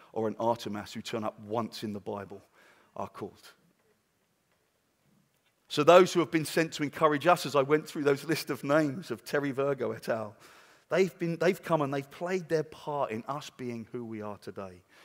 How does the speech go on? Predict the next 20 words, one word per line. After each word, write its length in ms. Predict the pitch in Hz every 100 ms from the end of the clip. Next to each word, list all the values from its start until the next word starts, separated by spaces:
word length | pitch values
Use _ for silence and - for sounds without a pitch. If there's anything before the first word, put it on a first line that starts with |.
| -
Their 120 | 113
teaching, 520 | - 139 139 - 131
their 80 | 107
prophetic 540 | - 95 113 - 113 -
gift, 380 | 151 143 -
their 140 | 98 101
love, 400 | 113 139 139 -
their 120 | 95
prayers 420 | - 143 139 139
for 240 | - 135 127
us. 320 | 117 - - _ _ _ _ _ _ _ _ _ -
They've 160 | 117
been 140 | 135 120
part 300 | - 139 123
of 100 | 110
our 80 | 107
journey, 440 | 117 110 98 - _ _ _ _ _ _ _ _ _ _ _ _ -
as 160 | 151 -
have, 240 | 117 -
ironically, 560 | 110 117 120 104 107